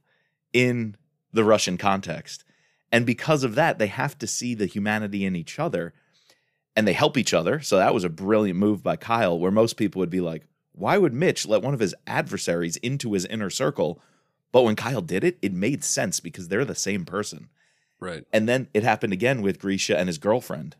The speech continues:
Speaker 1: out in, uh, is it Costa Rica, whatever tropical place they're at. Mitch definitely gets that he's, he's got a life of his own as well, the same way he now has Anna and, and, and Claudia to take care of. I love the parallel between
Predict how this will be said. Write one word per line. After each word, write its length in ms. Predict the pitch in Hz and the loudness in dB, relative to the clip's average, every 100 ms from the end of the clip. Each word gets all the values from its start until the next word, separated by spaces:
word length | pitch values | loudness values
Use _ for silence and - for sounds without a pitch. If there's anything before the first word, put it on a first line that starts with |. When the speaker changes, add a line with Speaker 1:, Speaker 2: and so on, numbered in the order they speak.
| - | 0
Speaker 1:
out 180 | 92 92 | 2 4
in, 240 | 90 87 | 2 -2
uh, 360 | 85 85 82 80 _ - | -6 -8 -10 -12 _ -14
is 80 | 82 | -10
it 80 | |
Costa 260 | - 107 90 | -4 -2 0
Rica, 460 | 92 101 104 98 92 | -2 -2 0 0 0
whatever 460 | 92 117 95 87 _ _ _ _ _ _ | -2 -4 -4 -8 _ _ _ _ _ _
tropical 400 | - 95 98 90 | 0 0 0 -4
place 320 | - 98 101 | 0 0 0
they're 160 | 87 85 | -4 -2
at. 260 | 95 82 _ _ _ _ _ _ _ _ _ - | -2 -4 _ _ _ _ _ _ _ _ _ -6
Mitch 340 | 107 127 139 92 | 0 0 0 2
definitely 420 | 127 - 123 113 | 2 2 -2 -2
gets 380 | 95 113 117 - | 0 -2 -2 -2
that 300 | 92 85 - _ | 0 -2 -6 _
he's, 580 | _ - 104 85 - _ _ | _ -8 -6 -6 -12 _ _
he's 280 | - 101 110 | -12 -8 0
got 200 | 107 101 | 4 4
a 60 | 87 | 4
life 460 | 95 104 - - _ _ 95 | 2 0 -4 -20 _ _ 0
of 100 | 95 | 2
his 200 | 151 107 | 0 0
own 180 | 90 | -2
as 100 | 87 | -2
well, 260 | 101 123 80 - | -2 -2 -4 -4
the 60 | |
same 180 | - 107 | 0 2
way 120 | 98 | 0
he 200 | - 139 | -2 -4
now 220 | 104 90 | -4 -4
has 180 | 92 85 | -6 -4
Anna 380 | 98 127 85 82 _ - | -4 -4 -6 -10 _ -8
and, 180 | 82 - | -6 -4
and, 200 | 85 64 | -4 -4
and 180 | 82 | -8
Claudia 380 | 98 147 110 90 | -2 0 2 0
to 80 | 82 | -4
take 200 | 82 85 | -6 -6
care 180 | 82 82 | -6 -6
of. 100 | 78 _ _ _ _ - | -8 _ _ _ _ 0
I 100 | 101 | 2
love 380 | 92 98 101 | 4 4 4
the 80 | 92 | 2
parallel 480 | 80 85 85 85 82 | 0 0 2 0 -4
between 480 | 82 - 90 82 | -6 -4 -2 -2